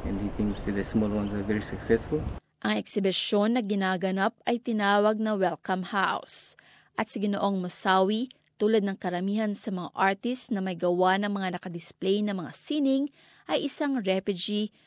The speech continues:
Speaker 2: at bago sa Australia. Ang Welcome House, ang kulminasyon ng anim na buwang proyekto na pinagsama ng magkapatid na sina Claire at Miranda Harris.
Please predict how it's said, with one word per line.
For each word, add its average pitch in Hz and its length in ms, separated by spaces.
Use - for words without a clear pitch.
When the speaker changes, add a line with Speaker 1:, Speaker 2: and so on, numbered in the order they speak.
Speaker 2:
at - 160
bago 190 560
sa 214 260
Australia. 175 800
Ang 180 220
Welcome 190 560
House, 196 480
ang 220 160
kulminasyon 208 880
ng 180 140
anim 214 340
na 214 140
buwang 196 240
proyekto 220 800
na 269 120
pinagsama 233 880
ng 233 120
magkapatid 202 680
na 190 120
sina 170 360
Claire 208 400
at 233 160
Miranda 180 480
Harris. 180 880